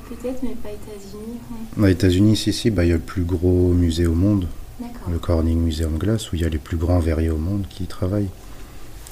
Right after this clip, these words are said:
Speaker 2: Et c'est impressionnant à voir, et
Speaker 1: Vous y êtes allé ?
Speaker 2: Non.
Speaker 1: Ouais.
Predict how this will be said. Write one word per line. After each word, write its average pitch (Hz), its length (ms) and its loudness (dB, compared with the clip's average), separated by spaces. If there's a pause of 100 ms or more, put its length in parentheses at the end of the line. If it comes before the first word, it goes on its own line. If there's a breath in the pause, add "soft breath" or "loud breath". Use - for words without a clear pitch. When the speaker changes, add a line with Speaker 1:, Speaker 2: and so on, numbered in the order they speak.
(120)
Speaker 2:
Et 76 160 -2
c'est 73 340 -4
impressionnant 78 600 -4
à - 20 -2
voir, 82 220 -4 (160)
et 80 300 -8
Speaker 1:
Vous 87 80 -12
y 92 40 -10
êtes - 140 -12
allé ? 90 180 -10 (540 loud breath)
Speaker 2:
Non. 95 100 4
Speaker 1:
Ouais. 78 60 0